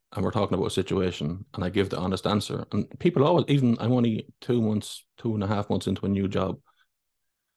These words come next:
anyone I spend time with there says, "Oh, you're very honest and you're to the point and you're blunt and you're witty because you see the humor in, in, in the honesty of it."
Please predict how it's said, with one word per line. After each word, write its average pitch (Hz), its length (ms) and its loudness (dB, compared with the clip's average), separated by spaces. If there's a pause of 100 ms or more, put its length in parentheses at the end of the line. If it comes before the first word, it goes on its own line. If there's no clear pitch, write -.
anyone 107 260 4
I 101 40 2
spend 107 260 2
time 107 180 2
with 95 140 2
there 101 180 2
says, 95 260 -2
"Oh, 101 120 -4
you're 98 260 -2
very 101 320 0
honest 107 340 0
and 92 120 -2
you're 92 100 -6
to 101 160 -2
the 92 80 -2
point 98 320 -2
and 87 100 -2
you're 82 80 0
blunt 104 360 0
and 87 120 0
you're 90 120 0
witty 104 340 0
because 92 320 -4
you 92 60 -6
see 101 180 0
the 98 80 0
humor 98 440 0
in, 92 260 -4
in, 95 280 -4
in 95 200 -2
the - 80 -2
honesty 98 400 0
of 90 160 0
it." 92 80 -8